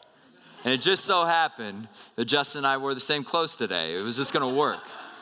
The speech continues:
It's gonna work for us. But this process would come down to one student left.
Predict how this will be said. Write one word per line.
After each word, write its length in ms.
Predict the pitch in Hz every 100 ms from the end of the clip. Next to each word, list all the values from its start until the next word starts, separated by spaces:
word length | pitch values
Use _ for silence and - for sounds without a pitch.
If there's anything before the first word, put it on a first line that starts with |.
| - - -
It's 100 | 123
gonna 260 | 131 120
work 320 | 135 127 90
for 280 | - 107 92
us. 320 | 82 78 - - _ _ _ _ _ _ _ _ _ _ _
But 100 | 123
this 140 | 127 139
process 580 | - 196 202 - 180 -
would 160 | -
come 300 | - 170 165
down 400 | 151 147 143 120
to 200 | - 139
one 420 | 120 127 180 208
student 580 | 202 - 185 180 160 127
left. 500 | 113 110 78 - -